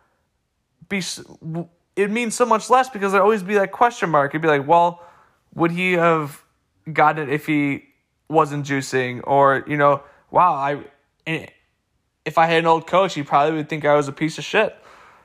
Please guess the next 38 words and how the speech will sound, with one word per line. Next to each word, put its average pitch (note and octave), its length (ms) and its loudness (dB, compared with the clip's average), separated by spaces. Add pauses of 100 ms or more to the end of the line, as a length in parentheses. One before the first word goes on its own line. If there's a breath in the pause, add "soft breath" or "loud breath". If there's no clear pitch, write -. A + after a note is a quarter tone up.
(100 soft breath)
Uh, C#3 200 0
so, E3 340 4
I D#3 80 -6
mean, E3+ 160 -4
he's F#3+ 240 -4
just F3 160 -8
like, F3+ 160 0
"No, G#3 240 2
it's D3 160 -4
not C#3+ 160 2
worth C#3+ 220 0
it." E3+ 60 -6
Yeah, F#3 180 4
it D3+ 80 0
adds D#3+ 260 -2
five D#3+ 340 2
miles D3+ 300 0
an C#3 80 -12
hour C#3+ 360 0
to - 400 -8
your C#3 500 -2 (1120 soft breath)
fastball, D3 520 0
but C#3 180 2
at D3 100 -2
the D#3 80 -4
end E3 100 0
of D#3 60 -6
the C3+ 120 -8
day, E3 460 0 (680 soft breath)
it's, - 600 -8 (640)
you D3 80 -10
know, C3+ 280 0
it's, - 440 -6 (2000)
you D3+ 60 -6
know, E3 100 0
it F#3 100 2
looks E3+ 240 -2
bad. - 460 0